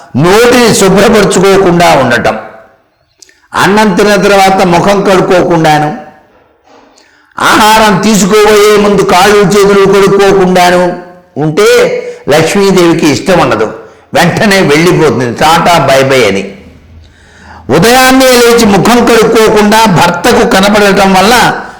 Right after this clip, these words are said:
అనారోగ్యం, ధనహీనత కలుగుతాయి అంటోంది శాస్త్రం. ఇది ప్రతి ఒక్క ఇల్లాలు గ్రహించాలి.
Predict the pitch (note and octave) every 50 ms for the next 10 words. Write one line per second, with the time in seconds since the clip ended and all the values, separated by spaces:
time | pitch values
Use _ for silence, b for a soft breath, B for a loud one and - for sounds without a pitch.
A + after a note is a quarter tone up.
0 | B - - E3 G3 G#3 G#3+ G#3+ G#3 G#3 G#3 G3 F3+ E3 F3 G3+ A3 G#3+ G#3+ E3+
1 | D3+ D#3+ E3 F#3+ G#3 G3+ G3 C4+ C#4+ G#3 G3+ G3 F3 G3 G3 F#3 F#3 F3+ F3+ E3+
2 | E3+ F3 F3+ F3+ F3+ G3 F3 E3+ E3+ E3+ E3 D#3+ D#3 D#3+ E3+ D#3 D#3 D3 D3 B2+
3 | - C#3 C#3+ D3 C3+ - - C#3+ B2+ G#2+ F2+ D#2 - - - - - B B B
4 | B B B B B B - C#3 D#3 E3+ E3+ - E3+ E3 E3 D#3+ F#3+ F#3+ F#3+ F#3
5 | F#3+ F#3 F3 D3+ C#3 D3 D3+ F3 G3 A3 G#3+ G#3 G3+ G#3+ G3 D#3+ F3+ D#3+ C#3+ E3
6 | E3+ E3 D3 - D3+ B2+ A#2 A2+ G#2+